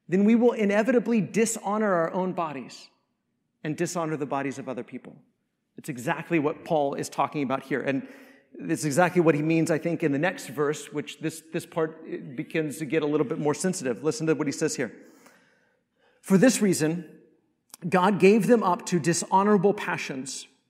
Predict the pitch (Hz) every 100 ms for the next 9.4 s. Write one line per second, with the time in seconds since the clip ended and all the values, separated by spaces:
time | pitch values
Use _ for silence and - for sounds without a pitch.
0 | _ _ _ _ _ _ - 190 190 175
1 | 214 254 247 220 - - 208 190 - -
2 | 185 180 208 233 254 220 196 180 160 -
3 | 151 202 - - _ _ _ - 180 202
4 | 208 208 202 180 - 202 202 - 196 180
5 | 170 143 127 - - 175 _ _ _ _
6 | 180 175 180 190 226 208 220 - 180 196
7 | 190 202 202 196 185 180 180 180 170 196
8 | 196 220 180 175 143 139 160 156 151 151
9 | 151 220 143 170